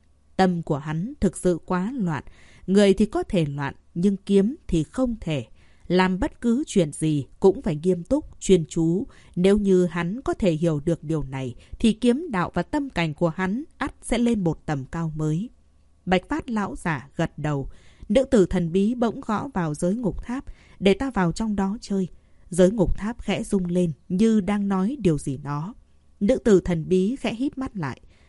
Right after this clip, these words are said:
"Không đồng ý sao?" Nói đoạn, nàng bỗng nhiên cầm kiếm vung một nhát lên trời. Một vết nứt cực lớn xuất hiện trên bầu trời. Lúc này,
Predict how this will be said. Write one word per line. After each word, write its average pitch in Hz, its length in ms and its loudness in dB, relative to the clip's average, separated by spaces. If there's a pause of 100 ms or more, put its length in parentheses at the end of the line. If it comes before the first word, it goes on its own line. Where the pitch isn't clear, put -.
"Không 220 280 2
đồng 165 260 0
ý 185 240 0 (100)
sao?" 196 160 -8 (1000)
Nói 180 260 2
đoạn, 170 260 -6 (360)
nàng 190 280 4
bỗng 220 180 0
nhiên 262 200 -2
cầm 156 240 -2
kiếm 196 380 2
vung 254 160 2
một 165 180 -2
nhát 269 260 -8
lên 226 280 0
trời. 147 320 -4 (360)
Một 214 200 4
vết 339 120 0
nứt 349 240 0
cực 185 200 2
lớn 202 300 0
xuất 392 260 -2
hiện 185 220 0
trên 254 240 -4
bầu 165 180 2
trời. 151 360 -4 (320)
Lúc 208 320 4
này, 147 320 -6